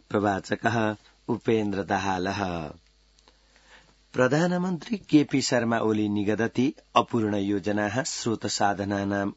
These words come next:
उचित व्यवस्थापनं विधाय यथाशीघ्रं पूरयितुं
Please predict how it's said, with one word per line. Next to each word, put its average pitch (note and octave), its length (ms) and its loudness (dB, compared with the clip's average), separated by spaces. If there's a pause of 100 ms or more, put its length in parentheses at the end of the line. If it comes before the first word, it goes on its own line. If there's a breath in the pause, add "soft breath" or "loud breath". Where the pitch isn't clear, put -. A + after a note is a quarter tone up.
(100)
उचित - 300 -4
व्यवस्थापनं G2 920 -2
विधाय G2+ 460 -2 (100)
यथाशीघ्रं G2+ 840 -2
पूरयितुं G2+ 680 -2